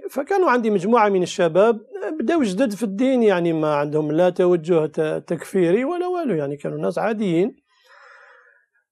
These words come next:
هذا الناس من بعد بها بداوا يقراوا الكتب اللي تجي من مصر، ويقراوا الكتب اللي تجي من عند ال-، ال-، الإخوان وغيرهم، يعني من الناس اللي تبناوا الفكر تاع الهجرة والتكفير بداوا يقراوه.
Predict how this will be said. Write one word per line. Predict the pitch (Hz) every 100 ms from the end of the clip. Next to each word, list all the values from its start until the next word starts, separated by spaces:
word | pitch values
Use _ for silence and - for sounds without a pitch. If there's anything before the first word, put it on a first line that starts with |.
| -
هذا | 240 285
الناس | 240 247 -
من | 220 208 196
بعد | 220 226 180
بها | 180 165 180 180
بداوا | 156 165 165
يقراوا | 160 175 185
الكتب | 160 214 208 190 175
اللي | 170 175
تجي | 139 165
من | 156 143
مصر، | 151 - 170
ويقراوا | 170 - 170 165
الكتب | 147 180 170 156
اللي | 156 156
تجي | 139 160
من | 151 143
عند | 147 143
ال-، | 139 135
ال-، | 139 135
الإخوان | - 339 285 170 208 180 175 233 - _ _ _ _ _ _ _ _
وغيرهم، | 185 185 175 175 170 180 240 175 180
يعني | 170 156 165
من | 156
الناس | 156 185 -
اللي | 175 180
تبناوا | 170 156 170 196 180
الفكر | 165 180 170 147 143
تاع | 139 151
الهجرة | 147 147 143
والتكفير | 135 143 - 247 269
بداوا | 214 320
يقراوه. | 202 135 131 202 233